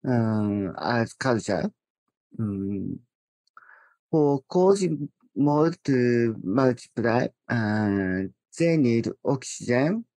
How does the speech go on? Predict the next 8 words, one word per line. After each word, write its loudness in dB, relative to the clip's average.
uh, -2
moisture, 2
and, 0
uh, -2
carbohy-, 0
carbohydrates 0
and 0
minerals. 2